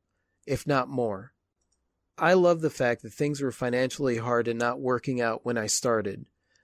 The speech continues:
I had every excuse in the world to give up, but I kept going. I didn't quit. I know that could be difficult, and I don't recommend that kind of struggle for everyone,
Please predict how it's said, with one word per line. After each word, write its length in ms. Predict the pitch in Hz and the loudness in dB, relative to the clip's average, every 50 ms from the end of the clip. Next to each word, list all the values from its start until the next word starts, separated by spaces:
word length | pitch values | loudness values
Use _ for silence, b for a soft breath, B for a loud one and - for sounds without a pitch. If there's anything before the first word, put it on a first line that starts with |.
| _ - | _ 0
I 100 | 147 147 | 2 4
had 120 | 147 135 | 4 4
every 320 | 135 139 139 160 180 180 | 4 2 2 4 4 4
excuse 460 | 175 165 - - - 175 170 151 - - | 4 2 0 -4 -2 0 0 0 0 -2
in 80 | 151 | -4
the 60 | 139 | -2
world 280 | 131 131 135 135 131 120 | 0 2 2 2 2 2
to 100 | - 135 | 0 -4
give 200 | 127 123 135 127 120 | -2 0 0 2 2
up, 260 | 123 113 101 - _ _ _ _ _ - | 2 0 0 -4 _ _ _ _ _ 0
but 80 | 143 139 | 2 4
I 100 | 135 123 | 4 2
kept 300 | - - 143 143 - - | 2 -2 -4 -4 -4 -2
going. 400 | - 127 123 113 104 101 104 113 _ _ - | 0 0 0 0 -2 -6 -10 -14 _ _ -6
I 120 | - 131 131 | -2 -2 0
didn't 300 | 117 147 131 135 127 123 | 2 2 2 2 0 -4
quit. 360 | - - 131 113 98 - - _ _ _ _ _ _ _ _ _ - | -2 -2 0 0 -2 -2 -8 _ _ _ _ _ _ _ _ _ -2
I 140 | 139 151 160 | 0 2 2
know 300 | 151 151 151 151 143 139 | 4 4 4 4 4 4
that 260 | 127 135 131 131 - | 4 2 2 2 0
could 140 | - 143 120 | -2 -2 -2
be 100 | 127 120 | -2 -2
difficult, 600 | 113 123 120 - - - - 120 110 107 - - _ _ - | 0 0 0 0 -2 -4 -4 -2 -2 -4 -4 -10 _ _ 0
and 100 | 156 147 | 2 4
I 100 | 143 139 | 4 4
don't 240 | 147 156 160 147 | 4 4 2 4
recommend 580 | 139 143 139 - 147 135 127 131 127 123 120 113 | 2 2 2 2 0 0 2 2 2 0 0 2
that 180 | 127 127 131 - | 2 2 2 2
kind 160 | - 143 135 | 0 0 0
of 100 | 123 101 | 0 -2
struggle 400 | - - - 123 127 113 117 107 | -4 0 2 2 2 2 2 0
for 200 | - - 131 120 | 0 0 2 4
everyone, 560 | 120 117 110 120 113 107 107 104 107 117 123 | 4 2 2 0 -2 -2 -4 -6 -8 -10 -16